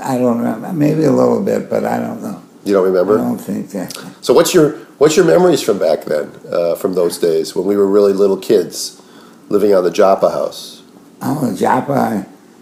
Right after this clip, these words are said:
Speaker 1: uh, and, uh, my, my, Dina's father died,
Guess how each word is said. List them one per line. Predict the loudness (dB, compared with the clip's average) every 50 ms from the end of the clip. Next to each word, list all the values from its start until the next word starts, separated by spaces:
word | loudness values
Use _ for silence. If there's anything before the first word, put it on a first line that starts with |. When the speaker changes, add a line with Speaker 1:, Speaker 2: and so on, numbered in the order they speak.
| -20 -20 -20 -16 -12
Speaker 1:
uh, | -8 -6 -4 -2 -2 -2 -4 -4 -4
and, | -4 -4 -2 -2 -2 -2 -2 -2 -2
uh, | -4 -6 -8 -12 -16 -18 -18 -20 -20 -20 -20 -20 -20 -20 -20 -20 -20 -20 -20 -20 -20 -20 -20 -20 -20 -20 -20 -20 -20 -20 -20 -20 -20 -20 -20 _ -20 -20 -20 -20 -20 -18 -18 -16 -16 -18 -16 -16
my, | -10 -6 -4 -2 -2 -2 -4 -8 -12 -14 -16 -16 -16 -16 -8 -4
my, | -2 0 0 0 0 -2 -4 -4 -6 -8 -10 -12 -12 -12 -14 -14 -16 -18 -20 -20 -20 -20 -20 -20 -20 -20 -20 -20 -20 -20 -20 -20 -12 -2
Dina's | 2 4 4 4 4 2 -2 -4 -8 -12 -14 -14 -16 -18 -18 -12
father | -4 -2 0 2 2 2 0 -2
died, | -2 -4 -4 -4 -4 -4 -6 -8 -8 -12